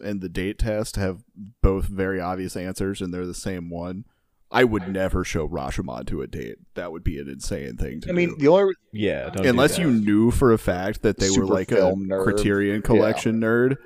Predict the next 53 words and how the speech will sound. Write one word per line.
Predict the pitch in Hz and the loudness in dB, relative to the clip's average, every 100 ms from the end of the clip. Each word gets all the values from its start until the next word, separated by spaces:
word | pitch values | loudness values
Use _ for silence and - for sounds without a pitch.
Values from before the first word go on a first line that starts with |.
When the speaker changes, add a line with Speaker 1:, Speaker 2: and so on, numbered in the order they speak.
| - _ - 92 - | -20 _ -20 -12 -2
Speaker 3:
But | 113 | 2
then, | 135 | 4
like, | 156 139 | 6 6
that's | 123 117 | 6 2
weird | 98 101 107 104 | 0 2 2 2
to | |
show | 98 101 95 | 0 2 2
them | 98 | 2
a | 90 | 0
movie | 87 95 95 | 0 0 0
they've | 85 78 | 0 -2
already | 69 69 - | -4 -6 -6
seen. | - - | -4 0
Speaker 1:
Yeah, | 117 95 87 73 | 0 2 -2 -4
that, | 120 135 117 123 | 0 2 2 2
then | 156 | 4
it | |
would | 156 127 | 4 4
be, | 123 | 4
like, | 110 104 | 4 0
a | 107 | -2
conversation | - 104 101 87 107 92 - 85 | -2 -2 -2 -4 -2 -2 -4 -6
thing | 85 80 | -6 -6
of, | 87 | -8
like, | 85 80 - | -8 -8 -10
"Hey, | 107 | -8
you | 95 92 | -6 -2
Speaker 3:
There's | 110 | 2
Speaker 1:
wanna" | 123 | 6
Speaker 3:
really, | 165 170 | 8 8
like, | 117 110 | 8 6
almost | 107 104 107 92 | 6 6 4 4
no | 98 92 | 2 4
good | 92 | 2
Speaker 1:
Yeah. | 95 76 | 0 -2
Speaker 3:
situation | - 92 95 92 90 | -4 -2 -2 -4 -6
to | 87 | -8
show | 90 92 | -4 -2
that | 92 90 | -2 -4
to | 95 | -2
Speaker 1:
I | 110 | 0
Speaker 3:
them. | 160 | 2
Speaker 1:
also | 135 185 196 | 2 4 4
Speaker 3:
Like, | 190 | 4
you | |
haven't | 110 113 117 | 6 4 4
been | 107 | 4
dating | 107 107 104 | 4 4 2
for, | 104 | 2
like, | 98 95 | 0 0
a | |
long | 90 87 87 | -4 -4 -4
Speaker 1:
Yeah, | 101 85 | -2 -4